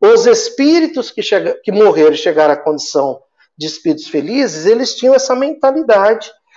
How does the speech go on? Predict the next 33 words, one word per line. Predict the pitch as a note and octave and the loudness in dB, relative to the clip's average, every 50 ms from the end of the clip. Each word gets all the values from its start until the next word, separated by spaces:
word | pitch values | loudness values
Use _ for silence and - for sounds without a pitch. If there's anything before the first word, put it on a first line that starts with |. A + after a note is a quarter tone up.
| _ _ _ _ | _ _ _ _
de | F#3 G3 F3+ | -12 -12 -10
justiça | E3 G3 F3+ - - E3+ D3+ - - D#3 | -10 -10 -10 -8 -8 -8 -8 -6 -8 -10
social, | - - D#3+ D3+ - - A#3+ A3 F3+ E3 E3 D#3+ D#3 D3+ D3 D3 - - - - _ _ | -8 -6 -8 -8 -6 0 2 2 4 4 4 2 2 2 0 -2 -6 -14 -20 -20 _ _
de | _ C3 D#3+ D#3 | _ -16 -16 -6
pensar | - - F3+ F3+ D#3 - - - F3+ D#3+ D#3 D#3 D3+ | -2 0 0 2 0 -2 0 2 4 4 4 4 2
de | C#3+ C#3+ | 0 -4
forma | - - D3 C#3+ C3 C3 C3 | -4 -2 -2 0 0 -2 -6
global, | C3 C#3 D#3+ F3+ F#3 F#3 F#3 C#3 C3+ C#3 C#3 C#3 C#3 C#3+ C#3 C#3+ - - - - _ _ _ | -4 -2 0 0 0 -2 -2 -2 0 2 2 2 2 0 -2 -4 -10 -18 -20 -20 _ _ _
de | C#3 D3 | -10 -10
pensar | D3 - E3+ D#3+ D3+ - - - - F#3+ F3 F#3 F#3 | -4 -2 0 0 0 -2 -4 -2 2 2 4 4 4
nas | E3+ D#3+ C#3+ - | 2 0 -2 -2
soluções | - E3 D3 D3 D3 C#3+ C#3+ - D#3 D3 C#3+ C#3+ | -2 0 0 2 0 0 -2 -2 -2 -2 -2 -4
para | - _ D3+ D3 C#3+ | -6 _ -4 -2 -2
o, | C#3+ D3 - | -4 -8 -10
para | _ D3+ D3+ | _ -8 -6
o | D3+ | -6
mundo. | C3+ A#2+ A#2+ A2+ G#2 _ _ _ _ _ _ _ _ _ | -6 -6 -8 -10 -14 _ _ _ _ _ _ _ _ _
Porque | - F#3 F#3 - A#3+ A#3 | -8 -8 -6 -4 -4 -4
senão | - - B3 A#3 A#3 B3 | -2 0 0 4 4 4
a | B3+ B3 | 4 2
gente | B3+ B3 - A#3 | 0 -6 -4 0
vai | B3+ B3+ | 0 0
ficar | B3 - - - A3 A3 A3 | 0 -2 -4 0 0 0 2
num-, | A3+ A#3 A3+ - A#3+ | 2 0 -2 -4 -4
numa | G#3 G#3 G3+ | -4 -6 -2
postura | - A3+ G#3+ - - - G#3+ G#3 G#3+ | 0 0 -2 -2 -2 -2 0 0 2
muito | G3+ G#3+ A#3 A#3 - B3 | 0 0 -4 -4 -2 -2
egoísta | A#3 - E3+ F3+ D#3+ D#3+ F3+ A3+ C4+ C#4+ - - - - - C#3 A#2+ - - - _ _ _ _ | -2 0 2 2 2 2 2 0 -2 -4 -4 -8 -6 -2 -2 -2 -2 -2 -6 -14 _ _ _ _
de-, | E3 D#3+ G#3 - G#4+ - - F#3 G3 - - | -2 0 0 0 0 -6 -10 -12 -12 -12 -4
dentro | E3+ G#3 G#3+ A3+ A3+ A3+ G#3 F3 | 0 2 4 4 4 2 0 0
de | D3 F3 | 0 0
uma | D#3 D3+ C3+ | 0 2 0
bolha | - - D#3 G3+ A3+ B3 A#3 - D#3+ C#3+ C#3 B2 A#2 - - | 0 2 2 4 6 6 4 2 2 0 0 0 -2 -4 -8